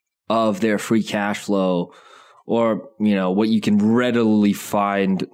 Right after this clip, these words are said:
available on payout ratio will use net income. So ideally use free cash flow, but if not, you're just checking the payout ratio on most financial data sites. You'll see it in net income. And this just gives you an idea of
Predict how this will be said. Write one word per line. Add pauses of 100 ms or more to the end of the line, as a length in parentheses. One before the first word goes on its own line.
(100)
available
on
payout
ratio
will
use
net
income. (340)
So (100)
ideally
use
free
cash
flow,
but
if
not,
you're
just
checking
the
payout
ratio
on
most
financial
data
sites. (520)
You'll
see
it
in
net
income.
And
this
just
gives
you
an
idea
of